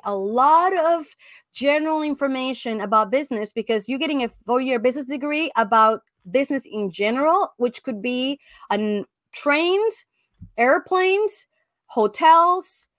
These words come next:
restaurant. I mean, literally, it is not specific to a particular industry, uh, or small business.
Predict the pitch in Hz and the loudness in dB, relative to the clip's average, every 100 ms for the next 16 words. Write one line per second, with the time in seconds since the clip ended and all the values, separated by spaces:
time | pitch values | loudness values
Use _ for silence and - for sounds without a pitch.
0 | _ - 254 302 330 254 262 247 277 339 | _ -2 0 0 -2 0 0 0 -2 -2
1 | 339 370 269 262 240 254 277 294 294 - | -2 -4 -6 -8 -6 -4 -4 -6 -12 -8
2 | 277 294 233 - 247 233 214 214 - 294 | -8 -8 -12 -4 0 0 -2 -6 -8 -8
3 | - 277 - 262 269 277 - 254 240 208 | -4 -4 -4 -4 -4 -6 -10 -8 -8 -8
4 | - 208 208 190 208 214 220 202 196 190 | -4 -2 -2 -4 -4 0 0 0 -4 -6
5 | 165 - | -10 -14